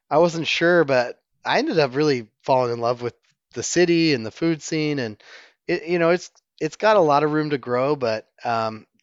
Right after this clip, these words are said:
there's so much fun things to eat. And if you're down there for this, you know, World Athletics Championship or any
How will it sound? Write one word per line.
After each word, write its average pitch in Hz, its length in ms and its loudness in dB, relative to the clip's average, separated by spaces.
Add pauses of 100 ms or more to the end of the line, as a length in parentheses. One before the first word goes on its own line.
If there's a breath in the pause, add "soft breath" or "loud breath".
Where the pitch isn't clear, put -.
there's 156 220 0
so 180 240 0
much 190 200 -4
fun 175 180 -4
things 165 260 -6
to - 100 -12
eat. 139 300 -6
And 120 180 -6 (440 soft breath)
if - 140 -8
you're 151 80 0
down 151 280 0
there 151 140 0
for - 160 -2
this, 139 440 -4
you 139 160 -8
know, 113 340 -4
World 139 220 -2
Athletics 185 400 -2
Championship 120 460 -6
or 139 240 -2 (300 soft breath)
any 170 320 0